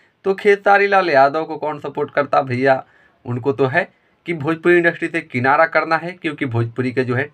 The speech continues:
ट्रेंडिंग स्टार है, दबंग स्टार है। लेकिन फैन सब समझते हैं, फैन फॉलोइंग आज भी देख लो, खेसारी लाल यादव जी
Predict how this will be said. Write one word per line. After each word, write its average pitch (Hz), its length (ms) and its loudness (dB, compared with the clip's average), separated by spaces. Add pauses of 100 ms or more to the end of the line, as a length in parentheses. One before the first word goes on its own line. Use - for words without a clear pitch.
ट्रेंडिंग 123 340 -2
स्टार 147 280 0
है, 165 140 0 (400)
दबंग 110 340 0
स्टार 110 240 0
है। 107 120 -4 (380)
लेकिन 180 400 0 (480)
फैन 180 360 0
सब 190 240 2
समझते 135 400 -2
हैं, 110 140 0 (720)
फैन 190 400 -2
फॉलोइंग 190 400 2 (120)
आज 131 200 4
भी 185 140 -2
देख 180 200 -4
लो, 190 100 -6 (380)
खेसारी 131 380 0
लाल 113 240 2
यादव 113 300 0
जी 143 140 -10